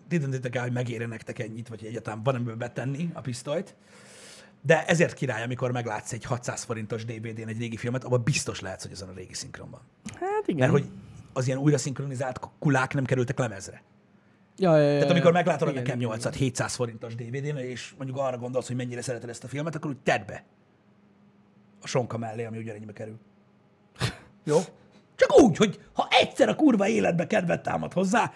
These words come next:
Speaker 1: meg tud nézni. Öm.
Speaker 2: Igen, ezeket tényleg vadásszák az emberek, a régi
Speaker 1: Igen.
Speaker 2: szinkronokat.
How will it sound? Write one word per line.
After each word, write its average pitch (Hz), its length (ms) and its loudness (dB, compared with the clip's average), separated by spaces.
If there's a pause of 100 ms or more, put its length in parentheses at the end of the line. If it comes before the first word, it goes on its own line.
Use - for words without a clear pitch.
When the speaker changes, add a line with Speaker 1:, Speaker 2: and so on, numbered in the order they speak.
(160)
Speaker 1:
meg 190 160 6
tud 151 100 0
nézni. 120 400 -4 (760)
Öm. 165 480 6 (720)
Speaker 2:
Igen, 156 360 0 (140)
ezeket 190 280 4
tényleg 190 280 6
vadásszák 147 580 4
az 143 120 0
emberek, 139 560 0 (960)
a - 60 -6
régi 151 160 4
Speaker 1:
Igen. 147 120 2
Speaker 2:
szinkronokat. 147 840 -2